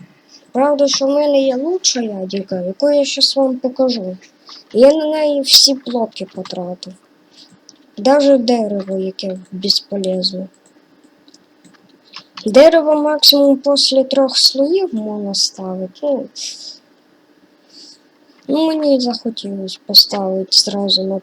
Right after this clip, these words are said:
перший слой для профілактики. І он таке. Загрузка. Загрузилась ядерка.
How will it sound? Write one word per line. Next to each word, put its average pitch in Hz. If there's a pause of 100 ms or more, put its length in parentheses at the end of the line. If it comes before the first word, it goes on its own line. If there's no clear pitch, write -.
перший 294
слой 240
для 202
профілактики. 202 (840)
І 269
он 214
таке. 190 (720)
Загрузка. 220 (4000)
Загрузилась 233
ядерка. 254